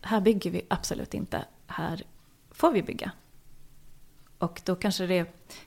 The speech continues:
jag vet att i Örebro jobbar man med den omvända,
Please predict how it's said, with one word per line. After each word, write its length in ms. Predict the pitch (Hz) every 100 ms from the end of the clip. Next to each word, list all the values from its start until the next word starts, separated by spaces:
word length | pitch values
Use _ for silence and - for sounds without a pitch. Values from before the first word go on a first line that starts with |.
| -
jag 60 | 185
vet 160 | 180
att 100 | 175
i 40 | -
Örebro 380 | 185 190 214
jobbar 240 | 170 170 170
man 260 | 165 165 - - - - - - - - _ -
med 160 | 185 175
den 120 | 165
omvända, 840 | 185 175 175 185 214 202 175 -